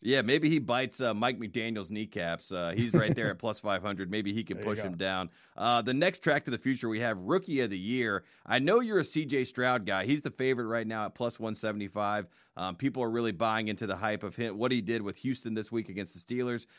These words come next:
Speaker 1: But let's look at some of the more long shot guys that we have here for Rookie of the Year. One of the names I wanna highlight is the artist formerly known as Devin Achane. Now he is Devin Achane, um, and he
Speaker 2: Yeah.
Speaker 1: is, he's looking really
Speaker 2: Why'd he
Speaker 1: good
Speaker 2: do
Speaker 1: for the
Speaker 2: that?
Speaker 1: Dolphins. Uh, what do you think about his odds? <laughs>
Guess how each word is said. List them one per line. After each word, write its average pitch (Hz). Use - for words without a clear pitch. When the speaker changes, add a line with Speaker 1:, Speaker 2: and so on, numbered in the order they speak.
Speaker 1:
But 135
let's 208
look 254
at 208
some 175
of 156
the 131
more 127
long 113
shot 101
guys 98
that 90
we 101
have 107
here 120
for 113
Rookie 110
of 98
the 98
Year. 113
One 139
of 220
the 175
names 135
I 120
wanna 113
highlight 110
is 110
the 123
artist 156
formerly 160
known 127
as 101
Devin 123
Achane. 101
Now 123
he 131
is 113
Devin 113
Achane, 110
um, 104
and 107
he 165
Speaker 2:
Yeah. 190
Speaker 1:
is, 104
he's 143
looking 165
really 139
Speaker 2:
Why'd 202
he 226
Speaker 1:
good -
Speaker 2:
do 233
Speaker 1:
for 220
the -
Speaker 2:
that? -
Speaker 1:
Dolphins. 123
Uh, 107
what 131
do 156
you 147
think 160
about 123
his 131
odds? 82
<laughs> -